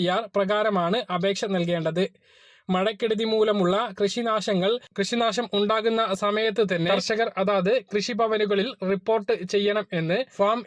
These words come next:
ഇൻഫർമേഷൻ ബ്യൂറോ അറിയിച്ചിട്ടുണ്ട്. മറ്റൊന്ന്, സംസ്ഥാനത്തെ നാൽപത്തിയൊൻപത് തദ്ദേശ വാർഡുകളിലേക്ക് ഉപതെരഞ്ഞെടുപ്പ് വരുന്നുണ്ട്. വയനാട് ഒഴികെയുള്ള പതിമൂന്ന് ജില്ലകളിലും ഉപതെരഞ്ഞെടുപ്പ് നടക്കും. ഒരു ജില്ലാ പഞ്ചായത്ത് വാർഡ്, അഞ്ച് ബ്ലോക്ക് പഞ്ചായത്ത് വാർഡ്,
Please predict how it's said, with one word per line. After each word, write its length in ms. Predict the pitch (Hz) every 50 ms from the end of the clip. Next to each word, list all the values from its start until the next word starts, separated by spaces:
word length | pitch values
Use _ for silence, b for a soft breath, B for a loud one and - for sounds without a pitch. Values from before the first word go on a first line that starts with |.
| - -
ഇൻഫർമേഷൻ 720 | 208 214 226 196 - 247 240 233 226 208 - 240 226 226 208 - 185
ബ്യൂറോ 460 | 165 180 196 202 196 202 220 294 294
അറിയിച്ചിട്ടുണ്ട്. 840 | - 180 175 175 170 165 151 - 180 151 165 160 151 160 175 185 190 -
മറ്റൊന്ന്, 340 | 208 202 190 233 226 220 226 240
സംസ്ഥാനത്തെ 600 | - - 226 214 190 - 240 233 220 208 190 226
നാൽപത്തിയൊൻപത് 840 | 226 214 208 208 220 196 202 214 196 240 202 202 202 208 208 208 214 220 202
തദ്ദേശ 340 | 208 190 185 202 202 - 226
വാർഡുകളിലേക്ക് 680 | 208 202 196 196 196 190 196 202 202 196 185 185 208
ഉപതെരഞ്ഞെടുപ്പ് 800 | 208 190 175 196 180 202 190 202 196 196 196 190 180 175 170 202
വരുന്നുണ്ട്. 600 | 190 185 170 170 180 175 165 151 165 196 269 - B B B B B B B B -
വയനാട് 420 | 180 190 190 190 196 196 196 202
ഒഴികെയുള്ള 540 | 208 202 196 190 196 190 202 202 185 175 180 196 196 202
പതിമൂന്ന് 460 | 196 196 208 214 214 220 220 220 226
ജില്ലകളിലും 680 | 185 196 175 190 190 202 202 190 180 170 165 180 202 226 196
ഉപതെരഞ്ഞെടുപ്പ് 720 | 196 185 190 190 190 196 196 196 196 190 180 170 185 190 170
നടക്കും. 280 | 165 156 151 139 - 175
ഒരു 120 | 185 208
ജില്ലാ 300 | 196 190 202 202 208 220
പഞ്ചായത്ത് 460 | 214 233 220 214 220 214 208 190 214
വാർഡ്, 340 | 202 196 180 170 165 170 196 202 - -
അഞ്ച് 240 | 180 180 180 185 214
ബ്ലോക്ക് 360 | 190 190 190 196 196 - -
പഞ്ചായത്ത് 440 | 202 220 208 202 208 208 196 190 208
വാർഡ്, 340 | 190 180 165 160 165 202